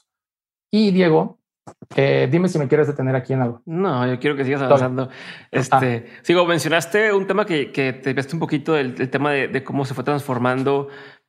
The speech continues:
Speaker 2: eh, o sea, cómo empezó Giant Stories con, con
Speaker 1: Claro.
Speaker 2: Ricardo.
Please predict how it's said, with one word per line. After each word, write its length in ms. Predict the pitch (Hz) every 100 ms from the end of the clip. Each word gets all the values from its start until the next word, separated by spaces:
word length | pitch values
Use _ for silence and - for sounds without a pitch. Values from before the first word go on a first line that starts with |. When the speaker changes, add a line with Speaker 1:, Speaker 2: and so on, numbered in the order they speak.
| -
Speaker 2:
eh, 300 | 123 117 -
o 40 |
sea, 120 | - 123
cómo 180 | 139
empezó 1160 | 156 147 135 139 139 139 139 135 131 127 123 - - 127
Giant 280 | 139 139 135
Stories 460 | - 143 143 131
con, 200 | - 131
con 80 | 120
Speaker 1:
Claro. 180 | 139 139
Speaker 2:
Ricardo. 500 | 123 135 131 131 156